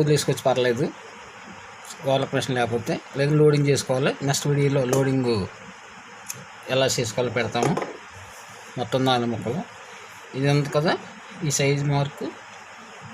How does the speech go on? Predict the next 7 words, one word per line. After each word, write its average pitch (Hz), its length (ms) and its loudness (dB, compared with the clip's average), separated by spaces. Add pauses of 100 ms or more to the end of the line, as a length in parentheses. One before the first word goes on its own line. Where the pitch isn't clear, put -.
(680)
దీనికి 160 320 4
లోపల 139 300 4
తిప్పుకోవాలి. 92 560 -6 (920)
ఓకే 139 120 0 (140)
ఫ్రెండ్స్, 233 260 -2 (2000)
బ్యాక్ 147 260 2
పార్ట్ 156 240 2